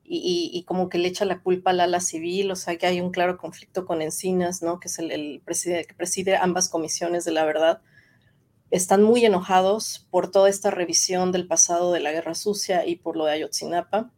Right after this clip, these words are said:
donde, pues, evidentemente el ejército es el responsable número uno.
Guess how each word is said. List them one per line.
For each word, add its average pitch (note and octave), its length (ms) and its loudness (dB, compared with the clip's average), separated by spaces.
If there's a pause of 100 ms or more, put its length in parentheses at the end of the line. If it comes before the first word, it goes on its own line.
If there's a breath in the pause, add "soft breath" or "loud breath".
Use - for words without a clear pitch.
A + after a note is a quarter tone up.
(240)
donde, E3 320 0
pues, E3 240 -6
evidentemente F3 680 -2
el E3 60 -4
ejército - 460 -8
es E3+ 140 -6
el E3+ 100 -2
responsable E3+ 640 -2
número E3+ 340 -2
uno. D#3+ 260 -6